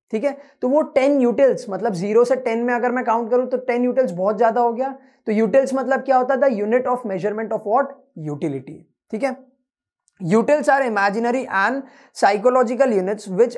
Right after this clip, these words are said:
are used to measure satisfaction obtained from consumption of certain quantity of goods or a commodity। तो basically util का क्या मतलब है? ये एक इमेजिनरी फिगर है,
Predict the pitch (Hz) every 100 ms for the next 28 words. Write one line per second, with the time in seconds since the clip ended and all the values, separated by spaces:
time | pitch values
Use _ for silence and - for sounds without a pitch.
0 | 226 247 233 196 233 269 - 262 208 180
1 | 226 233 208 185 208 - 170 - 226 240
2 | 165 160 - 196 226 226 208 208 190 190
3 | 170 175 165 214 208 185 160 208 190 165
4 | 151 156 180 254 - _ _ _ 165 165
5 | 175 180 - _ 165 175 240 - 156 143
6 | 143 135 - 151 _ _ _ 180 170 170
7 | 202 208 208 190 202 208 202 208 214 208
8 | 214 247 254 247 220 185 175 185 240 233
9 | 240 196 160 143 143